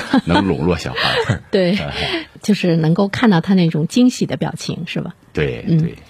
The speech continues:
Speaker 1: 但是后来会发现很普遍了，你给她买的礼物，其实大约都是这个价钱。<laughs>
Speaker 2: 就像我文中所说的，实际上钟薛高它恰恰是捏准了市场一种心态，因为现在的市场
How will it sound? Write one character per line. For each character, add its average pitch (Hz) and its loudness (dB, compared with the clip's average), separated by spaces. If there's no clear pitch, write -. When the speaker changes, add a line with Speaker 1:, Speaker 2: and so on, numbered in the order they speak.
Speaker 1:
但 285 4
是 294 2
后 320 6
来 196 4
会 202 4
发 196 0
现 170 -2
很 220 4
普 156 0
遍 170 0
了， 151 -2
你 170 0
给 156 0
她 160 -2
买 151 -2
的 151 -2
礼 160 -2
物， 156 -4
其 277 0
实 285 -2
大 254 2
约 240 4
都 226 2
是 214 -8
这 165 0
个 151 -2
价 156 0
钱。 - -2
<laughs> 202 4
Speaker 2:
就 113 2
像 107 4
我 78 2
文 73 4
中 95 4
所 - -8
说 76 0
的， 69 2
实 - -6
际 127 0
上 120 0
钟 113 0
薛 117 0
高 104 2
它 101 0
恰 117 0
恰 92 0
是 - -6
捏 110 4
准 - -6
了 58 -4
市 - -4
场 - -6
一 69 -2
种 - -10
心 76 -4
态， 85 -4
因 67 0
为 95 2
现 98 0
在 95 2
的 78 -4
市 - -6
场 - -6